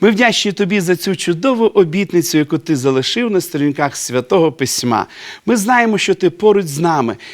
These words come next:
І будь сьогодні з нами, і допоможи нам не віддалятися від Тебе. В ім'я Ісуса Христа молитва наша.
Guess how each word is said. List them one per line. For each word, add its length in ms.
І 80
будь 220
сьогодні 520
з 100
нами, 340
і 60
допоможи 480
нам 440
не 120
віддалятися 840
від 180
Тебе. 360
В 40
ім'я 220
Ісуса 500
Христа 540
молитва 560
наша. 480